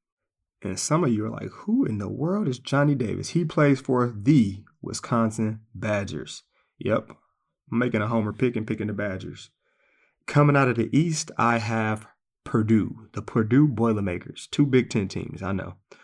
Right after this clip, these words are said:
But those are my final four teams. Gonzaga, Arizona, Wisconsin, and Purdue.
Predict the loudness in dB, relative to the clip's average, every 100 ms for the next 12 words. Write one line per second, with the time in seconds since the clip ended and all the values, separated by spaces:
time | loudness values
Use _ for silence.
0 | -20 _ -4 2 4 6 4 2 4 2
1 | 2 0 0 -6 -6 -12 _ -6 0 4
2 | 4 4 -2 0 0 0 2 2 0 -4
3 | _ _ -6 -6 -2 0 2 0 -2 -4
4 | -2 -2 -2 -6 -4 -2 -2 -4